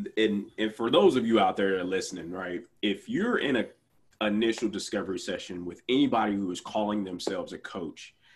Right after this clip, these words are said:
and all they're trying to do in that thirty minutes is sell you on their services, hang up,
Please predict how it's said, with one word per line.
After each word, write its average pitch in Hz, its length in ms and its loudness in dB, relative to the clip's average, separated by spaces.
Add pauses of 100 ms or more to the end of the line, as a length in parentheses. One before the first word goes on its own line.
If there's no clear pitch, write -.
(280)
and 117 120 -8
all 143 340 4
they're 143 240 4
trying 120 400 0
to 101 80 -4
do 98 220 4
in 95 60 -4
that 90 180 -6
thirty 98 240 0
minutes 92 360 -8
is 98 240 -4
sell 151 640 2
you 101 480 0 (300)
on 98 260 0
their 113 240 2
services, 127 800 0 (960)
hang 117 300 -2
up, - 280 -2